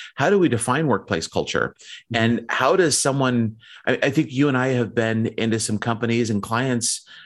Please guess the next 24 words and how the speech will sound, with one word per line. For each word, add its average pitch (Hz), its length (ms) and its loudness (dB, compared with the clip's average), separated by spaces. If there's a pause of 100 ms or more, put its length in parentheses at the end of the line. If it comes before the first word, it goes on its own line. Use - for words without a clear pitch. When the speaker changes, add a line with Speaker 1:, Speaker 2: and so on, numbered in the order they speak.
(120)
Speaker 1:
that 110 500 0 (340)
they 117 720 4
know 113 280 4
what 156 160 2
they 151 80 2
kinda 131 240 0
want, 127 180 0
but 135 100 -2
they 123 100 4
don't 127 180 2
actually 120 260 -2
put 131 220 -4
that - 200 -2
term 131 460 0 (320)
to 143 200 6
it. 180 140 2
So 135 380 4 (300)
can 143 120 2
we 147 100 4
define 135 440 0
what 147 180 0
workplace 135 440 -2
culture 139 320 -2
is? 175 280 -4